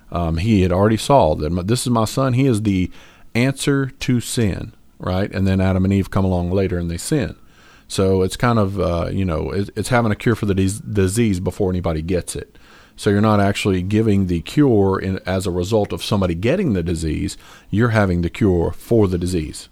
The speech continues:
And so that's kinda how I, I think it, uh, the scripture, if we look at it, that's how God saw it, is that sin is here, and I've already got the cure for sin. So Adam and Eve come into the world. We know this. We've talked about it. We talked about Genesis last time. We talked about,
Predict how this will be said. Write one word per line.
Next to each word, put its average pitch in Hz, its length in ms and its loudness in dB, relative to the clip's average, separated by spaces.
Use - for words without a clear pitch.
And 101 180 -6
so 85 120 -2
that's 87 180 -2
kinda 85 240 -4
how 82 360 -6
I, 87 320 -6
I - 20 -8
think 85 260 -8
it, - 180 -10
uh, 58 360 -12
the 98 120 -6
scripture, - 380 0
if 90 100 -2
we 98 100 0
look 107 200 2
at 85 140 2
it, - 120 -6
that's 98 180 0
how 90 140 2
God 80 320 -2
saw 101 240 0
it, 85 80 0
is 85 100 -4
that 82 200 -4
sin 98 440 2
is 90 120 0
here, 135 460 4
and 98 120 2
I've 101 120 2
already 95 200 2
got 90 160 0
the - 60 -14
cure 87 200 0
for - 140 -10
sin. 76 320 -4
So 110 220 4
Adam 165 220 4
and 165 100 4
Eve 143 100 2
come 135 160 4
into 120 160 2
the 107 80 2
world. 104 220 4
We 98 140 2
know 98 160 4
this. 98 240 2
We've 95 100 -2
talked 92 260 0
about 95 220 2
it. 92 160 -2
We 92 80 -2
talked 92 200 0
about 87 180 2
Genesis 107 500 -2
last 90 260 0
time. 87 220 -2
We 85 80 -4
talked - 260 -4
about, 85 340 -4